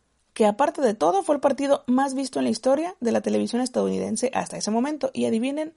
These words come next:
nada más cuánto dinero les dieron. Redoble de tambores. Uno punto setenta y dos millones de dólares. La federación,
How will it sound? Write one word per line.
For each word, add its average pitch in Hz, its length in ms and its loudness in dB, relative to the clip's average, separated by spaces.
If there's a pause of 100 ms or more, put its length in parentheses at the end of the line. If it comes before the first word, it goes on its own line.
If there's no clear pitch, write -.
(540)
nada 269 320 2
más 262 200 -2
cuánto 254 260 0
dinero 214 240 2
les 185 160 -2
dieron. 185 320 -6 (640)
Redoble 202 460 4
de 208 100 2
tambores. 214 560 -2 (680)
Uno 277 280 -2
punto 262 260 0
setenta 202 380 0
y 196 40 0
dos 240 280 0 (160)
millones 220 640 -2 (100)
de 190 160 -4
dólares. - 500 -4 (260)
La 233 140 4
federación, 269 720 4